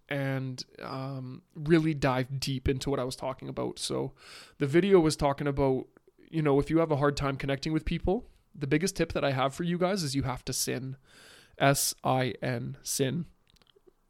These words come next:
right? So with the S, uh, you need to be sincere with people. The questions that you ask, you're asking them 'cause you genuinely want, genuinely want to know about them,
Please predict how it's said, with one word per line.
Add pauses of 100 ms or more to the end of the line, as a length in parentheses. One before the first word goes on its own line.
right?
So
with
the
S, (220)
uh,
you
need
to (340)
be
sincere
with
people. (840)
The
questions
that
you
ask, (340)
you're
asking
them
'cause
you
genuinely
want,
genuinely
want
to
know
about
them,